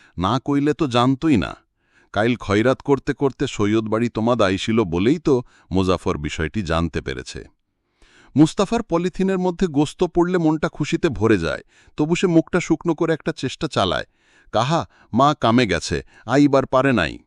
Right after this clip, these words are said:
মাইর ভাগ আমারে নিয়ে যাইবার কইসে।" একজন কামলা হৈ হৈ করে ওঠে, "তোর মাইর আবার ভাগ কিয়ে? এহ, যা, যা।"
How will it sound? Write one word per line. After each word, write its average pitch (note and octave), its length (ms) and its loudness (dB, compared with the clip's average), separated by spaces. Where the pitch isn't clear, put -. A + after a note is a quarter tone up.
মাইর A2 300 0
ভাগ G2 300 -2
আমারে A2+ 280 2
নিয়ে G#2+ 200 2
যাইবার E2+ 380 -2
কইসে।" C2+ 500 -8
একজন F2+ 300 0
কামলা E2+ 340 2
হৈ A2 240 0
হৈ E2 160 -2
করে C#2+ 220 -4
ওঠে, C#2 300 -8
"তোর C#3 180 6
মাইর D3+ 300 6
আবার F3 220 6
ভাগ D#3 300 2
কিয়ে? E3 340 0
এহ, F#3 180 4
যা, F3+ 160 2
যা।" F#3+ 180 2